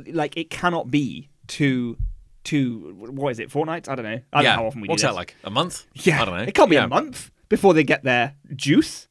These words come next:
Speaker 2: Yes. They need it.
Speaker 1: They
Speaker 2: And,
Speaker 1: do.
Speaker 2: and it's like, okay, one data point, that's,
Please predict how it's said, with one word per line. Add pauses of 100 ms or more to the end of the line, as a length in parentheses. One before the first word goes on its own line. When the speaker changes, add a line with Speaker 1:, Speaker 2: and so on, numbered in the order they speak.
Speaker 2:
Yes. (400)
They
need
it.
Speaker 1:
They
Speaker 2:
And,
Speaker 1:
do. (840)
Speaker 2:
and
it's
like,
okay,
one
data
point, (560)
that's,